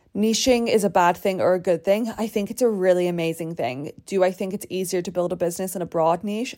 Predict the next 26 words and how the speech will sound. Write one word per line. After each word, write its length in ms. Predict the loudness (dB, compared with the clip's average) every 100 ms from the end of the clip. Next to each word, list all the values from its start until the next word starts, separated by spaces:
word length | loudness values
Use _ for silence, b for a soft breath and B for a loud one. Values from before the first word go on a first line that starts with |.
| -4
Absolutely. 680 | -4 -4 -4 -4 -4 -8
Do 200 | -6 -2
I 80 | -2
think 360 | -2 -6 -8 -12 -6
narrow 480 | -2 0 2 0
niches 760 | 0 -4 -6 -2 0 0 -2 -10 b b b b _
are 200 | 4 4
terrible? 760 | 2 -2 0 0 2 2 0 -6 -12
No. 600 | -6 0 2 2 2 -2 B B -2
I 60 | 0
think 180 | 2
if 100 | 0
you 120 | 0 -2
have 240 | 0 0
a 40 |
narrow 280 | 2 2 2
niche, 280 | 0 -4 -2
like, 200 | -4 0
go 200 | 0 0
for 300 | 0 0 2
it. 180 | 0 B B B -4
Whether 340 | 2 4 4
or 80 | 2
not 280 | 2 0 0
it's, 200 | -2 0
like, 400 | 2 0 -2